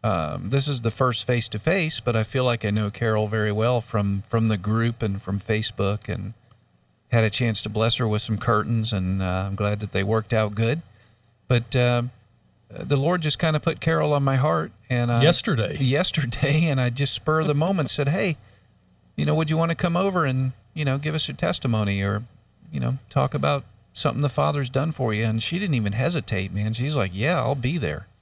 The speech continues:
Speaker 2: Alrighty.
Speaker 1: I said, "Would you like to call in?" She goes, "No, I'll come in person." I said, "Even better."
Speaker 2: That's the way we'd rather have it.
Speaker 1: That's the way we love it. So, guys, this is gonna be good. And, uh, with that, I give you Miss Carol McPherson.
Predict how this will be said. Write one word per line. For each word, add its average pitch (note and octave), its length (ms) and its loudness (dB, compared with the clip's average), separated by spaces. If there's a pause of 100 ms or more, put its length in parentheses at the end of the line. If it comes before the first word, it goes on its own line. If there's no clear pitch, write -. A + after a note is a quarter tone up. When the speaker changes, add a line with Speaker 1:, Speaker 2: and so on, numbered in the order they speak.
Speaker 2:
Alrighty. G3+ 680 0
Speaker 1:
I A2+ 80 2
said, A#2+ 240 2
"Would A#2 240 0
you A2+ 100 2
like A2+ 200 2
to C3 80 0
call C#3+ 340 2
in?" G3 200 2
She B2+ 120 -4
goes, G#2+ 240 0
"No, A2 140 4
I'll C3+ 100 4
come D#3+ 220 0
in F3+ 80 0
person." G3+ 420 0 (100)
I A#2 120 0
said, A#2 240 0
"Even D3 260 0
better." E3+ 400 2
Speaker 2:
That's A#2 260 0
the B2 100 -2
way B2 100 2
we'd C3 160 2
rather B2+ 300 2
have G2 220 0
it. F2 100 -10
Speaker 1:
That's B2 200 2
the D3 60 -2
way D3 160 2
we D#3 140 0
love F3+ 260 2
it. A#2+ 120 -2
So, A#2 340 2 (760)
guys, D3 260 4
this G3+ 80 0
is F3+ 80 0
gonna E3+ 220 2
be E3 140 0
good. F3+ 320 2
And, C3 280 2
uh, B2+ 300 2
with D3 160 0
that, A3+ 300 2 (180)
I D3+ 140 2
give E3 200 0
you F3+ 120 2
Miss F3 180 0
Carol F3+ 300 0
McPherson. B2+ 600 0